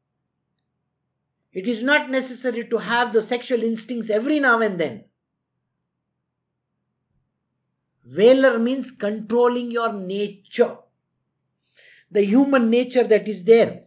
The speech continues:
All the desires comes because of this nature of yours.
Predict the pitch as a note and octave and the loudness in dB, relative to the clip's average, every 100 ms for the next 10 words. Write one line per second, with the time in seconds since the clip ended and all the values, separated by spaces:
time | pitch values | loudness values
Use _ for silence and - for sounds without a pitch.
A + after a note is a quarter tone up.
0 | _ _ _ _ _ _ _ _ _ _ | _ _ _ _ _ _ _ _ _ _
1 | _ _ _ _ _ - A3+ D4+ C#4+ B3 | _ _ _ _ _ 2 4 4 4 0
2 | B3 G#3+ A3 A3 G#3+ - B3+ G#3 G#3 - | 0 0 2 0 -2 -8 -8 -8 -10 -6
3 | G#3+ G#3 F3+ G3+ F#3 F#3 G3+ A3 G3+ E3 | -6 -6 -10 -12 -10 -10 -6 -2 -2 -2
4 | F3 E3 - - - | -4 -6 -8 -14 -20